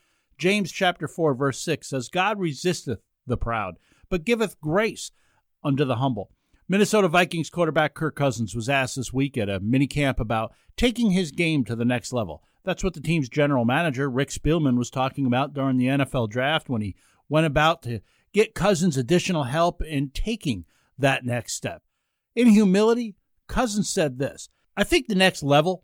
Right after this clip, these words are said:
really is all about winning. I'm pretty much a five hundred quarterback in my career so far, and I don't think that's where you want to be,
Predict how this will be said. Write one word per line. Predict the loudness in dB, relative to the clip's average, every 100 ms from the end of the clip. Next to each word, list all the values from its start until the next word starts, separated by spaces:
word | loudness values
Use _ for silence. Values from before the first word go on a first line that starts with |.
| 0
really | 2 4 2 -2 -6
is | 0
all | 2 4
about | 2 0 0
winning. | -2 -2 -6 _
I'm | -4 2
pretty | 2 2
much | 2 0 -4
a |
five | -2 -2 0
hundred | -4 -6 -4
quarterback | -2 0 0 -2 -2
in | -2
my | -2
career | -4 -4 -2
so | -2 -4
far, | -2 0 0
and | 0 -2
I | -2
don't | 0 -2 -2 -8
think | -10 -8 -6
that's | -6 -4
where | -4 -2
you | 0
want | 0 0 -2 -6
to | -6
be, | -4 -4